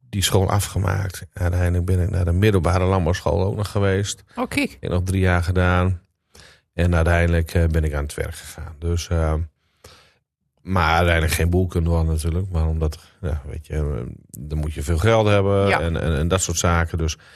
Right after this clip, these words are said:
Speaker 1: nee, maar wel bij boeren werken, eh, vond ik hartstikke leuk. Omdat,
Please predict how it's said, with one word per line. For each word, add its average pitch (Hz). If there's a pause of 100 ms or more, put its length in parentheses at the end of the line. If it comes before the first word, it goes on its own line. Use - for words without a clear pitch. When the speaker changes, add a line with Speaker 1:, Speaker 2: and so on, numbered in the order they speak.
(280)
Speaker 1:
nee, - (360)
maar 87
wel 101
bij 82
boeren 87
werken, 87
eh, 80
vond 82
ik 78
hartstikke 80
leuk. 87
Omdat, 80